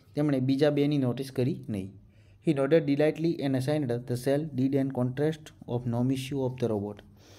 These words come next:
તેઓ આ જે કોન્ટ્રાસ્ટ એટલે કે જે ડીલ હતી, એ તરત જ ફાઇનલ કરવા માગતા હતા, તેઓ મિસ કરવા માગતા ન હતા.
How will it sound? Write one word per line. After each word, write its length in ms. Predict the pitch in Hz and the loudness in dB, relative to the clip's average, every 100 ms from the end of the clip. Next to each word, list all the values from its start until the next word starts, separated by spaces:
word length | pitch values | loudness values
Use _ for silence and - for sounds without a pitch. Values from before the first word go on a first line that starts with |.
| - - - | -20 -12 2
તેઓ 360 | 160 139 143 - - - - - - | 4 4 2 -14 -20 -20 -20 -12 -6
આ 60 | |
જે 120 | 147 | -6
કોન્ટ્રાસ્ટ 1040 | 156 143 143 - 165 175 - - - - - | -4 -4 -4 -4 0 0 -2 -14 -20 -18 -8
એટલે 160 | 143 | -2
કે 120 | - 139 | 2 2
જે 260 | 143 151 | 2 0
ડીલ 320 | 135 160 180 | 2 6 8
હતી, 260 | 156 - 104 - - - - - - - - - - - - | 6 4 -4 -6 -18 -20 -20 -20 -20 -20 -20 -20 -20 -14 -2
એ 140 | 147 170 - | 0 2 2
તરત 240 | 143 147 | 2 2
જ 120 | 165 | 0
ફાઇનલ 280 | 147 147 156 | 0 0 0
કરવા 220 | 151 151 | 2 2
માગતા 320 | 147 143 139 | 4 2 0
હતા, 140 | 151 151 | 0 0
તેઓ 200 | 143 139 | 2 2
મિસ 240 | 127 131 | 2 -2
કરવા 200 | 127 131 | -2 0
માગતા 400 | 127 107 101 175 | 0 0 -2 -2
ન 120 | 180 | 0
હતા. 340 | 120 107 98 | -2 -2 -6